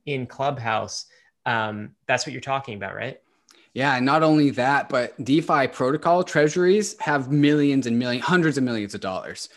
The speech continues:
Speaker 2: Uh, I, I know Su-, for a fact, Sushi has, like, two hundred million dollars in their treasury. Um, and that's just, that's a, just one protocol, right? Every single DeFi, uh, protocol has a treasury, and they need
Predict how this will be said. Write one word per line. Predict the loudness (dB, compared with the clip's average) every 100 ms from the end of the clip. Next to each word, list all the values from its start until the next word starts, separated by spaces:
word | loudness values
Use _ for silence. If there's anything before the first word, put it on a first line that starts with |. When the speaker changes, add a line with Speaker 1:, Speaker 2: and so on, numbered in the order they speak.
| _
Speaker 2:
Uh, | -6 -4 -2
I, | -4 -2
I | 0
know | 2 2
Su-, | 0 -4
for | -2 -4
a |
fact, | 0 0 -2
Sushi | -2 -2 0 -2
has, | -2 -4
like, | -6 -4
two | -2 0
hundred | 0 -2 -2
million | -2 -2 -2
dollars | -2 -2 -2 -2
in | 0
their | 0
treasury. | 0 -2 0 2 2 0 -18 _ -6
Um, | -2 -2 -4 -10 -8
and | -6 -6
that's | -8 -2 0 0
just, | 0 -2 -2
that's | -2 -2 -6
a, | -8
just | -8 -8
one | -6 -6
protocol, | -6 -8 -8 -10 -10
right? | -8 -8 -10 -14 -20 _
Every | -4 -2 -2
single | -2 -4 -4 -6
DeFi, | -8 -4 -2 -4 -6 -6
uh, | -4 -4 -6
protocol | -4 -2 -2 -2
has | -2 -4 -4
a | -6
treasury, | -4 -4 -2 -4 -4 -6 -20 -8
and | -2
they | 2
need | 2 4 4 2 0 -6